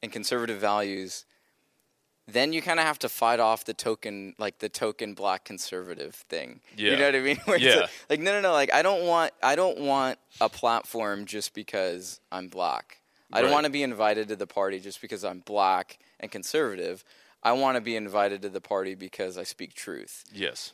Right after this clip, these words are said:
Speaker 1: And so even battling through that and, and because believe it or not, like, it, it exists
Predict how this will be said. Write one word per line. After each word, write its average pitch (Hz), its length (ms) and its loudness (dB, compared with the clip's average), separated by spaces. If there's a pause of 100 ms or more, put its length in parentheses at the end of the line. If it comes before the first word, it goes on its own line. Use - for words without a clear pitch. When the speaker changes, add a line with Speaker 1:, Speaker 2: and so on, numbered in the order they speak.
(140)
Speaker 1:
And 120 180 -2
so 123 220 2
even 139 300 0
battling 117 500 2
through 104 280 -8
that 101 420 2 (100)
and, 98 380 -4 (160)
and 92 420 -6 (640)
because 139 340 0
believe 135 560 0
it 131 60 0
or 107 80 0
not, 104 300 2
like, 95 140 -4
it, 95 200 -6
it 113 120 0
exists 110 720 -4